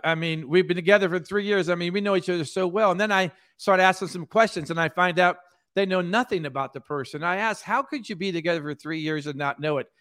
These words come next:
Why? Because they live, we live in an entertainment society. They've been together being entertained together,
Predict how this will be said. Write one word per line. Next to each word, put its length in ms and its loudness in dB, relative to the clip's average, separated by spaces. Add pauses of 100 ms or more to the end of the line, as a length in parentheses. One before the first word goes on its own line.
(200)
Why? 520 2 (420)
Because 320 2
they 200 0
live, 320 4
we 120 4
live 200 2
in 80 -2
an 160 0
entertainment 560 -4
society. 540 2
They've 220 2
been 140 -4
together 460 2
being 280 -2
entertained 520 -2
together, 520 -4